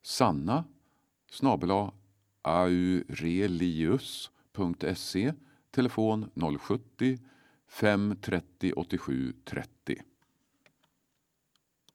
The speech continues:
Insyn och Iris hjälpmedel.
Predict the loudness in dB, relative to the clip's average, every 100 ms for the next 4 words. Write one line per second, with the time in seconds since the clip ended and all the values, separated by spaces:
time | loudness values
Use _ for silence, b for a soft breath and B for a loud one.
0 | _ _ _ _ _ _ _ _ _ _
1 | _ 6 6 6 0 4 4 4 -4 -10
2 | -4 -6 -6 -16 -6 -2 2 0 0 4
3 | 4 2 2 2 2 -2 -8